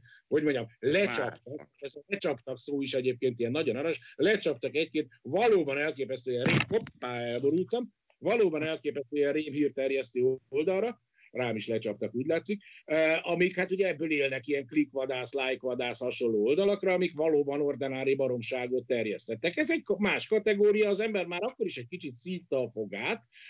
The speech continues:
Speaker 1: de erre azt lehet mondani, hogy van valami értelme, egyébként nem csak, vagy nem elsődlegesen egy járványügyi vészhelyzetben, és itt jön be az, hogy nyugodtan le lehetne csapni a közmédia és a csatolt részeinek a, a, a, a nagy részére.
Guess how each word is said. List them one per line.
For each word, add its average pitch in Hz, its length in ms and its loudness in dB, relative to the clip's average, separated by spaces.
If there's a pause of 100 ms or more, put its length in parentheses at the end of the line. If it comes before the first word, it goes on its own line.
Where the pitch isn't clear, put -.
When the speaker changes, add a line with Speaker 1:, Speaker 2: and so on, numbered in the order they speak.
(120)
Speaker 1:
de 165 160 0
erre 175 440 2
azt 180 160 -4
lehet 120 200 -4
mondani, 156 360 0
hogy 139 140 4
van 151 300 0
valami 139 320 -4
értelme, 147 520 -2
egyébként 160 380 0
nem 135 200 -2
csak, 131 260 -4 (440)
vagy 135 120 -2
nem 139 160 0
elsődlegesen 120 720 -4
egy 117 120 -4
járványügyi 110 500 -4
vészhelyzetben, 180 720 0 (160)
és 139 140 -8
itt 185 160 2
jön 131 180 2
be 123 140 2
az, 117 100 -2
hogy 117 100 -4
nyugodtan 120 380 -4
le 113 100 0
lehetne 110 300 -4
csapni 113 340 -4
a 107 160 -2 (140)
közmédia 127 680 2
és 113 160 -2
a 117 240 -6 (120)
csatolt 120 420 0
részeinek 110 640 0
a, 110 60 -2
a, 104 680 -2
a, - 20 -2
a 107 40 2
nagy 113 180 2
részére. 95 500 0